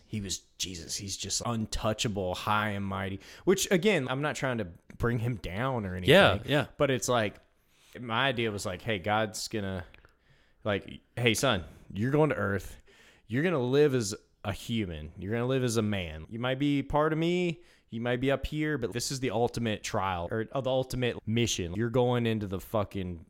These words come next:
Speaker 1: trenches. You're going down there."
Speaker 2: Yeah, the more you're talking about it, I'm like, I'm, I'm just processing. Hopefully I'm not jumping too far ahead of you on this one, 'cause you do that to me.
Speaker 1: <laughs> All the time.
Speaker 2: But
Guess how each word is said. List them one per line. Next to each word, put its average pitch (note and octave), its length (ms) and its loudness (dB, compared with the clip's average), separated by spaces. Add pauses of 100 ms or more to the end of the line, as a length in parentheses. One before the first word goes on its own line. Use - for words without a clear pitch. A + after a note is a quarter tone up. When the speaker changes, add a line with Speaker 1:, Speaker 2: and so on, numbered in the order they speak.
Speaker 1:
trenches. - 640 -6
You're G2+ 140 -2
going G#2 240 2
down F2+ 240 0
there." - 240 -12 (720)
Speaker 2:
Yeah, D#3 240 0 (120)
the C#3+ 200 6
more E3+ 200 8
you're G#3 100 6
talking D#3+ 280 0
about C3 120 2
it, - 40 4
I'm A2+ 80 2
like, A#2 100 2
I'm, G#2 120 -2 (180)
I'm C3+ 120 6
just C#3+ 200 -2 (240)
processing. A#2+ 400 6
Hopefully C#3+ 220 6
I'm A2+ 80 8
not A2 160 4
jumping A2 220 4
too B2 140 -2
far A2+ 160 2
ahead G#2+ 200 4
of D3 60 4
you G#2+ 120 4
on G2 140 0
this F#2+ 160 -2
one, G#2+ 140 0 (220)
'cause - 80 -8
you D#3 120 4
do D3+ 100 8
that A#2+ 140 8
to G#2+ 80 -4
me. G2+ 360 2 (160)
Speaker 1:
<laughs> - 400 0
All D3+ 220 6
the C3 80 4
time. F#2 280 -2 (440)
Speaker 2:
But B2+ 360 -2